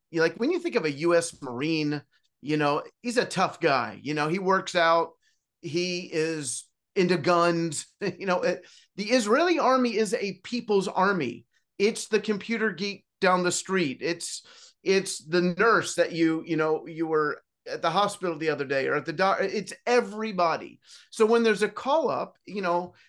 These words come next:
these are people that train once a year for about a month,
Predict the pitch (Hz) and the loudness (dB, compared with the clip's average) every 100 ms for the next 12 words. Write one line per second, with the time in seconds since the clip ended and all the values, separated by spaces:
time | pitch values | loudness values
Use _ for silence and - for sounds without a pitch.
0 | - 226 254 247 214 - _ _ _ 220 | -10 -6 -2 -2 -2 -6 _ _ _ -2
1 | 214 - 196 202 202 175 185 196 175 175 | -2 -2 0 2 2 -2 -2 0 0 0
2 | 180 180 160 139 185 | -2 -2 0 -2 -6